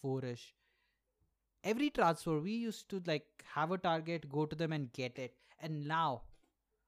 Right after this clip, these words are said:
now there are news articles coming. We signed a Portuguese guy, Bruno Fernandes,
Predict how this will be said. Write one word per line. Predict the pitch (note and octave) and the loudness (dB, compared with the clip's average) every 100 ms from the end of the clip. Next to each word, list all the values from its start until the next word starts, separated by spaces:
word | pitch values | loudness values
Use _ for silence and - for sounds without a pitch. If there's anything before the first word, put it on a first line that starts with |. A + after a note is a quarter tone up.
| _ _ _ - | _ _ _ -2
now | F3 F#3+ F#3+ | 6 8 8
there | F3+ | 6
are | F3+ | 4
news | D#3+ E3 D#3+ | 2 0 0
articles | D3+ D3 D3+ D3+ | 0 0 -4 -6
coming. | - C#3 D3 | -6 -8 -4
We | G3 | -4
signed | F#3+ G3 E3+ | 0 2 2
a | E3+ | 0
Portuguese | E3 C#3+ D3+ D3 C#3 | 0 0 0 -4 -2
guy, | C#3 | -2
Bruno | B2 C#3+ C#3+ | 0 0 -2
Fernandes, | C#3+ C#3+ C3+ C3 C3+ D3+ D3+ | -2 -4 -2 -2 -2 -2 -4